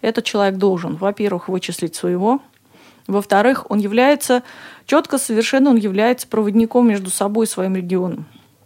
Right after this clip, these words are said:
То есть он может очень, как говорится, задолго и креативненько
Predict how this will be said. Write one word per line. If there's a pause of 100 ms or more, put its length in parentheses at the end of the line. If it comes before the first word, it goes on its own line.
(840)
То
есть
он
может (220)
очень,
как
говорится,
задолго
и
креативненько